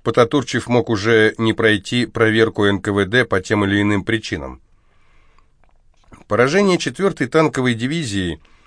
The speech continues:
здесь вряд ли составило базу обвинения. Командир седьмой танковой дивизии, того же шестого мехкорпуса, Борзилов, побывав в окружении, под следствие не попал и погиб в Крыму в сорок первом году на генеральской должности.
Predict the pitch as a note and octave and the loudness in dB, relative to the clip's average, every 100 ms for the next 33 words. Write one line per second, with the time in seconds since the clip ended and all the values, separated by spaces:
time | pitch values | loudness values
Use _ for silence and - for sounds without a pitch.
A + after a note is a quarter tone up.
0 | _ _ F#2+ F2 D#3+ - B2 C3 F#3 E3 | _ _ -12 -2 -2 -2 -2 0 0 0
1 | C#3+ C#3+ - - B2 - D3+ C3+ A#2+ C#3 | 0 0 -4 -6 -4 -2 0 0 2 2
2 | B2 B2 B2 G#2+ C3 E3+ B2 C2+ C#2+ - | 2 0 -4 -4 -2 -2 -2 -4 -12 -16
3 | _ _ _ _ _ _ _ - G#2+ A#2 | _ _ _ _ _ _ _ -4 2 2
4 | A#2+ E3+ - - B2 E3+ G3 C3+ A2+ G2+ | 4 -2 -2 -6 0 2 2 4 2 2
5 | G#2 F#2+ G#2 G2+ E2+ E2+ E2+ G#2+ A#2 G2 | -2 -2 -2 -2 -4 -6 -4 -2 0 0
6 | E2 - - G#2+ F#2 F2+ G2 F#2 - - | -4 -10 -6 -2 -2 0 -2 -4 -8 -2
7 | A2 - - - D#2+ - _ _ _ _ | -2 -2 -8 -8 -8 -10 _ _ _ _
8 | - _ _ - G#2 A2 F#2+ F3+ B2+ E2 | -20 _ _ -2 0 0 0 0 0 0
9 | - _ _ _ _ _ G#2+ F#2 B2+ F#3 | -8 _ _ _ _ _ -4 0 2 2
10 | - A#2+ C3+ C3 D#3+ F3+ C#3 A2+ A#2 - | 0 -4 -2 -2 0 2 0 2 0 2
11 | E3+ E3 - B2 A#2 A2+ A#2 A#2 A2+ - | -2 -2 -4 -2 -2 0 0 2 2 4
12 | F#3+ F3 A#2 A2 G#2 G2 A#2 A2+ C#3 - | 4 2 -2 -2 -2 0 0 0 -6 -8
13 | - - C#3+ E3+ G2+ - G2+ F#2 - G2 | -10 -2 2 2 2 -2 -4 -2 -2 0
14 | G2 G#2 A#2 E3+ A#2 G2+ A2+ C#3 A#2 - | 0 2 2 2 0 0 2 2 0 -4
15 | C3+ A2 E2+ C#2 C2 - - | -2 0 0 -6 -16 -16 -18